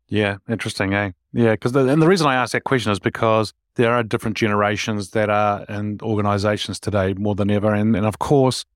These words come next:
you know, how do they actually work together and so forth? And I find a lot of the younger leaders struggle with themselves personally. They think it, they, they have this imposter syndrome, or they have this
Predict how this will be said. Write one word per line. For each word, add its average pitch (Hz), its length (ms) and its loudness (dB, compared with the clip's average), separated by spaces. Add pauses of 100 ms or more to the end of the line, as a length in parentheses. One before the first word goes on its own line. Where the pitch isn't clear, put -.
you 123 100 2
know, 113 140 2
how 127 220 0
do 127 80 2
they 110 200 4
actually 107 220 -2
work 104 300 0
together 107 360 0
and 101 100 -2
so 107 200 -2
forth? 113 240 0
And 117 100 2
I 123 60 2
find 170 440 2
a 175 60 2
lot 135 200 4
of 113 160 0
the 113 120 0
younger 117 480 0
leaders 101 480 -2 (380)
struggle 127 580 0
with 110 320 -2 (240)
themselves 139 560 2
personally. 147 400 0
They 101 140 0
think - 340 -4
it, 107 220 0
they, 117 100 -2
they 110 140 -4
have 113 160 -2
this 117 180 -2
imposter 127 460 -2
syndrome, 120 640 0
or 101 240 0
they 104 180 0
have 104 240 -2
this 107 320 -2